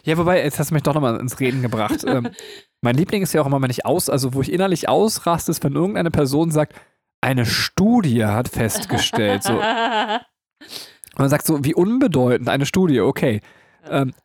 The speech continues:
Speaker 1: wenn viele Studien irgendwas festgestellt haben, dann kann man das ja vielleicht irgendwie anfangen, langsam bare Münze zu machen. Aber weiß ich nicht, wenn jetzt in den U S A festgestellt wird, dass man durch, äh, den Gummibärchenkonsum in einer Studie, dass man intelligenter wird, so,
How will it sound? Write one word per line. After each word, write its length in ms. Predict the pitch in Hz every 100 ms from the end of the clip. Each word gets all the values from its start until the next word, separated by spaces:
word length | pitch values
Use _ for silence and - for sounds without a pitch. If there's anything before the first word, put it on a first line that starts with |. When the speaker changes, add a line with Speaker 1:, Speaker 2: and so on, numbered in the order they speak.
| -
Speaker 1:
wenn 140 | 143
viele 280 | - 226 240
Studien 320 | - 135 123
irgendwas 240 | 120 123 117
festgestellt 560 | 127 - 135 139 131
haben, 180 | 135 139
dann 100 | 139
kann 140 | 143
man 120 | 147 139
das 120 | -
ja 80 | 135
vielleicht 320 | 135 123 -
irgendwie 280 | 135 139 120
anfangen, 340 | 120 127 131
langsam 300 | 120 127 120
bare 240 | 117 117
Münze 280 | 117 160 156
zu 140 | 135 113
machen. 240 | 92 113
Aber 320 | 110 120 110
weiß 220 | 120 139
ich 100 | 139
nicht, 180 | 135 127 - - _ _ _
wenn 100 | 131
jetzt 140 | 151
in 140 | 139 135
den 60 | -
U 120 | 147
S 120 | 147
A 240 | - 139 180
festgestellt 580 | 180 - 151 - 147
wird, 120 | 151 139
dass 120 | 143
man 360 | 135 131 117
durch, 340 | 127 120 - 135
äh, 160 | 123
den 140 | 117 117
Gummibärchenkonsum 920 | 147 196 139 131 127 120 113 127 160
in 60 | 123
einer 220 | 117 120
Studie, 400 | - 139 147 135
dass 160 | 131 127
man 100 | 95
intelligenter 600 | 85 113 123 156 143 110
wird, 220 | 120 135
so, 180 | 127